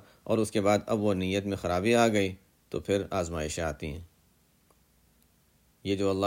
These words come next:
کے نیک بندے ہوتے ہیں، ان کے لیے آزمائشیں آتی ہیں، یا جن سے اللہ تعالیٰ خیر چاہتے ہیں، ان پر آزمائشیں آ جاتی ہیں، ورنہ تو اللہ تعالیٰ ڈھیل دیتے ہیں، "ٹھیک ہے، کر لو۔"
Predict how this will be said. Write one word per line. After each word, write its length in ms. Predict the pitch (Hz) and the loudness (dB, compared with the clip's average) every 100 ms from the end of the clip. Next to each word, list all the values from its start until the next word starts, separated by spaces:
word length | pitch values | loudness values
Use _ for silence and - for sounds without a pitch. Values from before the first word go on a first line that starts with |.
| 101 | 0
کے 80 | 101 | 0
نیک 220 | 92 117 | 0 0
بندے 240 | 104 107 110 | 0 2 2
ہوتے 340 | 104 101 104 | 2 0 -2
ہیں، 160 | 113 139 - _ _ _ _ - | -2 -4 -10 _ _ _ _ 2
ان 200 | 147 147 | 4 4
کے 120 | 143 | 4
لیے 100 | 123 | 6
آزمائشیں 500 | 104 95 98 104 117 | 4 2 0 2 2
آتی 340 | 113 123 120 | 2 2 0
ہیں، 120 | 135 143 - _ _ _ _ _ _ _ _ | 0 -4 -12 _ _ _ _ _ _ _ _
یا 380 | 90 110 123 127 - - | 0 6 6 6 2 -12
جن 340 | - 90 123 | -10 -2 0
سے 140 | 127 127 | 4 6
اللہ 240 | 117 113 113 | 6 4 4
تعالیٰ 200 | 123 117 | 4 4
خیر 320 | - 139 143 | 6 6 8
چاہتے 400 | 131 120 120 123 | 6 4 4 2
ہیں، 100 | 127 123 | 2 2
ان 160 | 131 | 4
پر 140 | 139 127 | 8 8
آزمائشیں 500 | 113 107 107 104 104 | 6 4 2 2 2
آ 100 | 95 | 2
جاتی 360 | 101 95 117 | 0 0 0
ہیں، 60 | 127 | 2
ورنہ 300 | 107 101 107 107 | 2 2 2 0
تو 220 | 123 160 - _ | -2 -2 -14 _
اللہ 180 | 104 110 | -2 -2
تعالیٰ 260 | 98 120 120 | 0 0 2
ڈھیل 260 | 123 113 | 0 0
دیتے 220 | 90 85 | -2 -2
ہیں، 60 | 101 | -4
"ٹھیک 220 | 120 120 | -4 -4
ہے، 60 | 110 | -2
کر 140 | 123 | -2
لو۔" 140 | 104 | -2